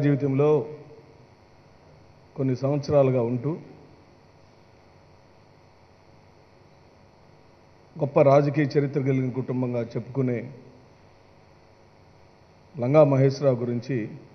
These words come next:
పలుమార్లు మేము ఆ పైచాచిక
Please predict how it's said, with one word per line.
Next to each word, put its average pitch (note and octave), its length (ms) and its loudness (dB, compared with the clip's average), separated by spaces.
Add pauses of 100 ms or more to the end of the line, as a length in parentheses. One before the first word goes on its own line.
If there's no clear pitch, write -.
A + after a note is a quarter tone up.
(1600)
పలుమార్లు C#3+ 600 2
మేము C3 200 -2 (2500)
ఆ A2 100 -6 (100)
పైచాచిక D3+ 580 6